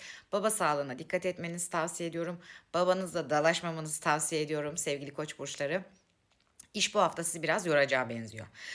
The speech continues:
Şimdi Venüs'ün Koç burcundan retro hareketiyle birlikte Balık burcuna geçmesiyle birlikte, e, biraz daha içinize kapanacağınız, değerinizin bilinmediğini düşüneceğiniz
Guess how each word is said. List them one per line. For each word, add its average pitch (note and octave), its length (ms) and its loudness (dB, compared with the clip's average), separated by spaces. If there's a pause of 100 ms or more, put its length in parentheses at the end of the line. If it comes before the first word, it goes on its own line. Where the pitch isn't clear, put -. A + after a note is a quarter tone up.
(140)
Şimdi A3+ 240 4
Venüs'ün B3+ 400 2
Koç A3 340 -2
burcundan E3 600 -2
retro E3 300 2
hareketiyle D3 500 0
birlikte D3 380 -2
Balık F3+ 240 2
burcuna D#3 260 -4
geçmesiyle D3+ 680 -4
birlikte, F#3 500 -2 (500)
e, E3+ 300 2
biraz B3 360 2
daha A3 140 4
içinize F#3+ 400 -2
kapanacağınız, G3 880 -2 (160)
değerinizin F#3 520 2
bilinmediğini F3 540 -2
düşüneceğiniz F3 760 -2